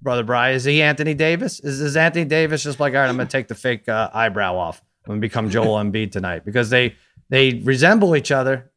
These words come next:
I don't know what the record is for minutes spent on the floor, but my God, it, uh, it, it's a different game when he can't <laughs> get to his knees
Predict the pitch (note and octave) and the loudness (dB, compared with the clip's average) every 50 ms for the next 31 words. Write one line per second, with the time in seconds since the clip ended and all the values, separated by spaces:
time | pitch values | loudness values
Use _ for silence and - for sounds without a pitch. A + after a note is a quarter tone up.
0 | _ - B2 C#3+ D#3 E3 D#3+ C#3 D#3+ D#3 D3 D#3+ E3+ E3+ - D3+ D3 C3+ - - | _ -6 -4 -2 0 0 0 0 0 0 2 2 2 2 0 -2 -2 -2 -2 -4
1 | C3+ C3 C#3 C#3+ C#3+ B2+ - - - D#3 C#3+ C3 - C3+ C#3 C3 A#2+ - - - | -4 -2 -2 -2 -2 -4 -6 -6 -2 -2 -2 0 0 0 0 0 -2 -4 -2 0
2 | E3+ F3 F3 D3 A2+ F#2 G2+ A#2 A#2 G#2+ - _ _ _ _ _ _ _ _ A#2 | 2 4 4 2 0 0 -2 -2 -2 -2 -6 _ _ _ _ _ _ _ _ 0
3 | B2+ D#3 D#3 G2+ B2+ D3 E3+ D#3+ C3 G2 - - _ _ A#2+ B2 - _ - C#3 | 2 2 4 4 4 4 4 4 2 0 -4 -12 _ _ -10 -10 -8 _ -4 -2
4 | B2+ B2 A#2 A2 - - _ _ _ _ _ _ _ - C3+ C3+ - C#3 C3+ - | 0 0 0 -2 -4 -8 _ _ _ _ _ _ _ -2 -2 0 0 -2 -2 -2
5 | C3 B2 B2+ C#3+ C#3 - D3 B2+ - E3 F#3+ G3+ F#3+ E3+ D#3 A2 - - A#2 C3 | -2 0 0 0 0 0 -2 2 4 4 4 4 4 2 -2 -4 -8 -8 -6 -4
6 | C3 B2+ C#3+ C#3 - - D#3 D3+ D3 - - - - G#3+ F#3 - F#3 F#3 E3 - | -2 -2 -2 -4 -2 -2 -2 -2 -4 -6 -10 -4 -2 -2 0 2 0 0 0 0
7 | D#3+ D#3+ C#3+ B2 C3 D#3+ F3+ F#3 E3 C#3+ A#2+ - | -2 -2 -2 -2 -2 -2 0 0 0 0 -2 -4